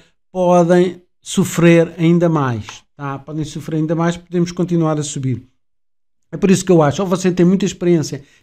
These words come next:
em trading e fazem uns tradings de compra e venda no próprio dia, ou é um mercado neste momento muito difícil de prever o que vai acontecer, a não ser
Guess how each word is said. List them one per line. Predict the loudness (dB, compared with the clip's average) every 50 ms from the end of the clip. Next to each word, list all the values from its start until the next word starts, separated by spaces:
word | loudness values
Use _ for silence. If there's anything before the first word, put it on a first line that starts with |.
| _ -2
em | -2 0
trading | 0 2 2 4 4 2 2 0 -2 -4
e | -4
fazem | -4 -4 -4 -2 0 0 0
uns | 0 0 -2 -6
tradings | -6 -4 -4 -2 -2 -2 -2 -4 -4 -4 -6 -12 _ _ _ _ _ _ _ _
de | -10 -6 -6 -6 -6
compra | -4 -2 -2 -2 -2 -2 -2
e | -2
venda | 0 0 -2 -2 -2 -2
no | -2 -4 -4
próprio | -2 -2 -2 -2 -2 -4 -6 -4
dia, | -4 -4 -2 0 0 -2 -2 -4
ou | -4 0 0 2 2 0 -2 -6
é | -6 -4
um | -2 0 0
mercado | 0 0 -2 -2 -4 -4 -4 -4 -2 -2 -2 -2
neste | 0 0 -2 -2 -4 -6 -8 -6 -4
momento | -2 -2 0 0 0 0 -2 -4 -6 -12 _ _ _ _
muito | -4 -2 0 0 0 0
difícil | -2 -2 -2 -2 -4 -2 -2 -4
de | -4 -4
prever | -4 -4 -6 -4 0 0 0 0
o |
que | -2 -2
vai | -2 -2 -2
acontecer, | -4 -4 -4 -4 -4 -4 -4 -6 -6 -6 -8 -12 _
a | -6 -4 -2
não | 0 0 0
ser | 0 0 2 2 2 2 2 -2 -8